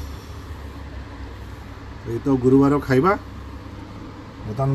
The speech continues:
ମାଲଟା ଭିତରକୁ ନେଇକି, ଖରା ବି ବହୁତ ଜୋର ହେଉଛି, ଟିକେ ଏସିଟା ଲଗେଇ ଦେଇକି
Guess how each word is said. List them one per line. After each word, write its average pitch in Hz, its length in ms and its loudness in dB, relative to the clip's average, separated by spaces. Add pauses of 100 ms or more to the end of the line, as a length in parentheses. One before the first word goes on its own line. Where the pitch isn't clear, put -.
ମାଲଟା 131 320 6
ଭିତରକୁ 143 400 2
ନେଇକି, 147 260 4 (560)
ଖରା 117 280 4
ବି 143 120 4
ବହୁତ 135 200 8
ଜୋର 135 200 6
ହେଉଛି, 135 220 4 (2000)
ଟିକେ 123 260 0
ଏସିଟା 131 320 2
ଲଗେଇ 127 240 4
ଦେଇକି 120 240 2